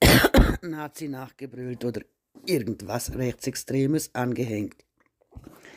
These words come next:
Tja, ihr hört, ich bin immer noch ziemlich heiser,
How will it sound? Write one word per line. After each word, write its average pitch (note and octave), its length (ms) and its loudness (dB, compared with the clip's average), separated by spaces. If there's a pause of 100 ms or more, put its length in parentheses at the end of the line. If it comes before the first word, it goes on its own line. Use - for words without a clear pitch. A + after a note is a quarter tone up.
(480)
Tja, D3+ 360 2 (1000)
ihr B2+ 180 0
hört, D#3 440 0 (580)
ich - 200 -6
bin C#3+ 160 2
immer D#3 200 2
noch G3 220 0
ziemlich E3+ 400 -4
heiser, E3 520 -2